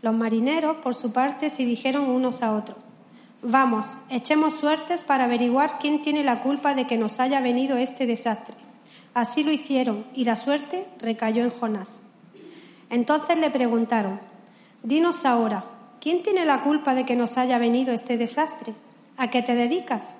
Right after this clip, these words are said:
¿De dónde vienes? ¿Cuál es tu país? ¿A qué pueblo perteneces?". "Soy hebreo y temo al Señor, Dios del cielo, que hizo el mar y la tierra firme",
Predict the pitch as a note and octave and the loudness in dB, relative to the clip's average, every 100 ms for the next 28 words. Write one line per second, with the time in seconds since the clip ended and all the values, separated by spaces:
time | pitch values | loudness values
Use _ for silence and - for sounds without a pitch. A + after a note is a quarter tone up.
0 | - A#3+ A#3 A#3 A3+ A#3+ D#4+ F4 C4 - | -4 0 2 2 2 2 2 2 -2 -6
1 | - - B3+ A#3+ A#3+ B3 A3 A3 E4 - | -16 -2 2 2 0 -4 0 0 0 -4
2 | - - - - - A3+ C4 C#4 C#4+ B3 | -14 -20 -20 -16 -8 0 2 2 2 2
3 | A3+ - A3+ D#4 - A#3+ - - - - | -2 0 -2 -2 -4 -10 -12 -20 -20 -20
4 | - - - - - - - E4 E4 C#4 | -20 -20 -20 -20 -20 -14 0 2 4 4
5 | B3 A#3+ G#3+ - - B3 C#4 D4 D#4 D4 | 4 4 2 -4 -6 -2 2 4 4 0
6 | - A#3+ A#3+ A3+ G3+ A3+ G#3+ A#3+ B3+ C4 | 0 0 4 2 0 -6 -2 0 0 -2
7 | B3 - A#3+ G#3 G#3+ - - B3 C4 C4 | -2 0 0 0 -4 -12 -8 -2 -2 0
8 | A#3 A#3 C4+ C#4+ C4 A#3+ B3 B3 B3 - | 2 2 2 2 0 0 0 0 -2 0
9 | A3+ G#3 G3+ | -2 -2 -6